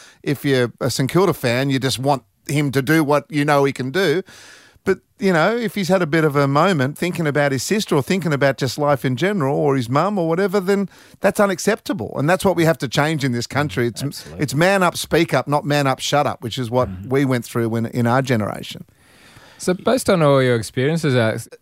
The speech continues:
Speaker 3: putting together all the good and the bad, the right and the wrong, what would you say to people about the best things to try to do and maybe the things to try not to do in terms of coping with grief? Admitting
Speaker 2: I think
Speaker 3: that it's gonna be different for different people.
Speaker 2: Yeah, exactly right. Uh,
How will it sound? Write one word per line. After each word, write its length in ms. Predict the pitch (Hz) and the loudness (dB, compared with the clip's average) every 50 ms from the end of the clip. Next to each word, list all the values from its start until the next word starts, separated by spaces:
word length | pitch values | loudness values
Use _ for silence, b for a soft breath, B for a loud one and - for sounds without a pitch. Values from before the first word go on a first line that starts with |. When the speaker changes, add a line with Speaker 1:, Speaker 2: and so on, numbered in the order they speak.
| - - - | -18 -16 -4
Speaker 3:
putting 280 | - - 240 220 220 185 | 0 2 2 4 2 2
together 380 | - 160 127 151 151 143 131 | 0 2 2 4 4 4 4
all 160 | 120 127 151 147 | 4 4 4 4
the 140 | 127 120 | 2 0
good 200 | - - 135 131 | 0 0 0 0
and 120 | 120 123 117 | 0 0 0
the 40 | 104 | 0
bad, 280 | 92 117 120 120 113 98 | 2 2 2 2 2 0
the 80 | 104 | 0
right 240 | 107 117 113 113 - | 2 2 2 2 0
and 20 | - | 0
the 80 | 107 | 0
wrong, 240 | 113 127 127 120 120 131 | 2 2 2 2 2 0
what 160 | 175 - - | -2 -2 -2
would 160 | 320 330 302 | -2 -2 -2
you 100 | 262 226 | -2 -2
say 380 | - - 160 143 143 143 143 139 | 0 2 4 4 4 4 4 2
to 80 | 127 | 0
people 400 | - 139 127 120 - 127 120 117 | 2 0 0 2 2 2 0 2
about 340 | 107 95 120 113 113 - _ _ _ _ _ _ | 2 2 2 2 0 0 _ _ _ _ _ _
the 300 | 127 123 113 107 104 - _ - 98 - - | -2 0 0 0 -2 -4 _ -20 -10 -4 0
best 340 | 127 127 123 117 - - | 0 2 2 0 0 -2
things 240 | - 123 113 110 107 | -2 -2 -2 -2 -4
to 140 | - 104 92 | -6 -8 -8
try 260 | - - 180 170 165 | -4 0 2 2 2
to 100 | 143 135 | 2 0
do 440 | 123 131 143 135 135 135 135 131 - - | -2 -2 0 0 2 2 0 0 -2 -2
and 160 | 113 113 113 | -2 -2 0
maybe 280 | 117 117 110 104 110 107 | 2 2 2 2 2 2
the 100 | 104 92 | 2 2
things 280 | 117 110 107 104 - | 2 2 0 0 -2
to 40 | - | -2
try 220 | - - 110 101 | 0 2 4 4
not 280 | 95 98 101 - - - | 4 2 2 0 0 0
to 80 | - 120 | 0 0
do 260 | 98 98 92 90 92 - - | 2 2 2 2 0 -2 -4
in 400 | - - - - 135 131 120 104 | -8 -12 -12 -10 -6 -4 -2 -2
terms 240 | 95 110 110 95 - | 0 0 0 0 -2
of 80 | - - | -2 0
coping 280 | 117 107 92 101 98 | 0 0 2 0 -2
with 120 | 95 90 - | -2 -2 -2
grief? 320 | 104 90 - - - - - _ _ b b b b b b b b b b b b b b b b b b b | -2 -4 -4 -6 -10 -14 -18 _ _ b b b b b b b b b b b b b b b b b b b
Admitting 240 | 147 143 156 165 | 2 4 4 4
Speaker 2:
I 40 | 151 | 4
think 180 | 139 135 127 120 | 4 4 4 2
Speaker 3:
that 100 | 120 117 | 2 2
it's 100 | 107 - | 0 0
gonna 160 | 127 113 104 | 0 0 0
be 80 | 101 98 | 0 0
different 260 | 113 101 - 101 - | 0 -2 -2 -4 -4
for 60 | 110 | -2
different 260 | 101 98 - 98 87 | -2 -2 -2 -4 -4
people. 320 | 104 98 92 - - 117 - _ - | -4 -4 -4 -6 -10 -14 -14 _ -12
Speaker 2:
Yeah, 300 | 208 214 220 214 190 147 117 107 | -10 -6 -4 -2 -2 -2 -2 -4
exactly 440 | 107 110 110 - 143 117 - - 90 | -4 -6 -6 -6 -6 -6 -6 -8 -10
right. 240 | 87 87 87 95 - | -10 -10 -10 -8 -6
Uh, 160 | 127 117 | -6 -6